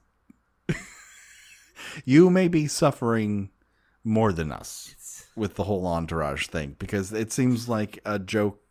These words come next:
Speaker 2: that started the whole world laughing, and then you're left holding it.
Speaker 1: Well, I'm not watching the show <laughs> anymore.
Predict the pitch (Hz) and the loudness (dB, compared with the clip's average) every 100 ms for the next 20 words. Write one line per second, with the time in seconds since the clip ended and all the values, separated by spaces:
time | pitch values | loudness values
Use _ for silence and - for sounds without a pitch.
0 | _ 131 107 85 - 107 104 92 98 101 | _ -8 -8 -6 -2 0 0 -2 -2 -2
1 | 98 98 95 90 95 87 - 92 87 78 | -2 0 -2 -2 -4 -4 -4 -6 -6 -6
2 | 87 87 85 82 85 82 80 - - - | -6 -6 -4 -4 -4 -4 -4 -8 -20 -20
3 | _ - 90 85 69 - 175 170 139 165 | _ -8 -6 -6 -10 -8 -6 -6 -8 -10
4 | 160 160 156 143 143 - 131 120 143 127 | -10 -6 -8 -6 -8 -8 -14 -12 -12 -12
5 | - - 131 - 196 | -14 -18 -16 -10 -10